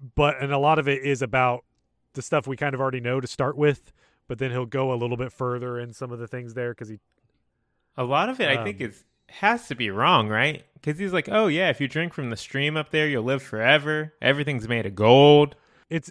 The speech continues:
Speaker 1: it, it, it is a joke where he's talking about, like, wi-, you know, the gods live up there, and it's just, like, turns out it's like, "No, there was a god, and they put us up there,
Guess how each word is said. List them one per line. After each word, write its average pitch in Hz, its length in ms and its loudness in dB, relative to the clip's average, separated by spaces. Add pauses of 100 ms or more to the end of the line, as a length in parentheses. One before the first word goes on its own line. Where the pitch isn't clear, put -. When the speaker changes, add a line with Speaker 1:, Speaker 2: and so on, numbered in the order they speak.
Speaker 1:
it, 180 220 2
it, 185 200 2
it 185 120 4
is 190 140 2
a 175 60 -2
joke 147 460 -2
where 127 400 -2
he's 127 600 -12 (540)
talking 147 400 0
about, 131 300 -4
like, 120 220 -8
wi-, 123 320 -8 (120)
you 156 140 -4
know, 123 120 -4
the 120 100 -6
gods 139 540 6
live 131 200 -2
up 113 140 -6
there, 107 320 -8
and 110 200 -12
it's 117 140 -14
just, 135 220 -6
like, 123 140 -8
turns 139 240 -8
out 123 160 -4
it's 113 120 -18
like, 120 180 -6 (360)
"No, 190 520 4 (140)
there 151 240 2
was 214 220 4
a 190 60 0
god, 131 640 2 (100)
and 127 160 -10
they 170 140 -2
put 170 260 -2
us 139 140 -4
up 185 200 -2
there, 98 380 -6